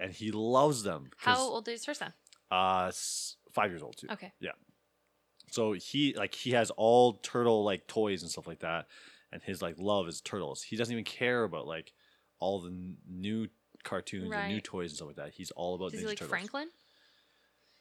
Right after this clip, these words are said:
Speaker 2: Franklin's a turtle. <laughs>
Speaker 1: Yeah, but Franklin doesn't fight.
Speaker 2: I mean, we haven't watched every episode of Franklin, but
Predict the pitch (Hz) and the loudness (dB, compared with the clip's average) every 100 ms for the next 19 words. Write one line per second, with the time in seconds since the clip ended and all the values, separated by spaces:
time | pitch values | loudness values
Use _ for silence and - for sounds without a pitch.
0 | _ 214 202 247 240 220 - 190 220 214 | _ -6 -6 -6 -8 -8 -8 -4 -4 -6
1 | - 101 95 90 - 120 120 127 87 - | -12 -10 -8 -8 -8 -6 -4 -4 -6 -12
2 | - - 180 - - - 294 - 214 _ | -8 -4 -4 -8 -18 -20 -20 -20 -20 _
3 | - - - _ _ _ _ _ _ _ | -20 -20 -20 _ _ _ _ _ _ _
4 | _ 202 190 185 202 185 165 160 - 170 | _ -2 -2 -2 -4 -2 -2 -2 -2 -4
5 | 156 170 - - - - 208 180 190 185 | -2 -4 -4 -12 -10 -6 -6 -6 -10 -10
6 | - - | -10 -10